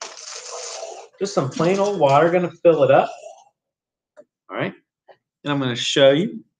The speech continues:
Ta-da, there's my water. Oh, it's dripping on the computer. Nice and clear. All right, and then I'm gonna get a beaker,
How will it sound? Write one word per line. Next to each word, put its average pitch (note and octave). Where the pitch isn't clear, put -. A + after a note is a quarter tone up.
Ta-da, G3+
there's D3+
my C#3
water. C3+
Oh, G3+
it's -
dripping D#3+
on E3
the F3
computer. F3
Nice -
and A2
clear. C#3
All -
right, F3+
and E3
then F#3+
I'm G3
gonna G3
get F#3
a C3+
beaker, F3+